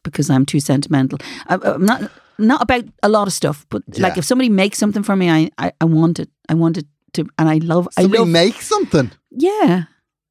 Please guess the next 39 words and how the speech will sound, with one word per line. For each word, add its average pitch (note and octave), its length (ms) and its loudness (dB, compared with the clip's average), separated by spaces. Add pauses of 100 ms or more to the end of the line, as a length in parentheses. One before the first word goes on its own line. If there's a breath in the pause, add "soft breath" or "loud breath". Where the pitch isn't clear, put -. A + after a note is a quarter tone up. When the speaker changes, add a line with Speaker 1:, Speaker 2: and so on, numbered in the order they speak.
(300)
Speaker 2:
Oh, D#2 180 -14
Jesus. D2 540 -16 (420)
I E2+ 200 -2
swear G2 340 -4
to - 120 -10
God. D#2+ 260 -8 (180)
Speaker 1:
<laughs> - 200 -8
Listen, G4+ 300 0 (200)
Speaker 2:
Uh, A3+ 80 -4
Speaker 1:
you F#4 60 -2
see - 140 0
Speaker 2:
and A#4 80 0
Speaker 1:
that G#4+ 120 -4
so, E4+ 320 0
Speaker 2:
these - 80 -20 (160 loud breath)
home- - 120 -4
Speaker 1:
sewing F4 280 0
class C4 320 0
you're G3+ 100 -2
gonna F#3 180 -2
do? E3+ 300 -6 (100)
You - 80 -12
remember C4+ 220 2
you B3+ 60 2
talked B3+ 260 0
about G3+ 180 0 (420)
Speaker 2:
Yeah, D3 180 2
yeah, F#3 120 2
yeah. F3+ 160 0 (260 soft breath)
Speaker 1:
What G4+ 160 2
if, - 120 -2 (120)
what G4+ 180 0
if G#4+ 100 -4
you D#4+ 140 4
made F3+ 260 2
something E3+ 220 -4
for D#3+ 100 -4
me, D3 240 0
Grode? D3 380 -10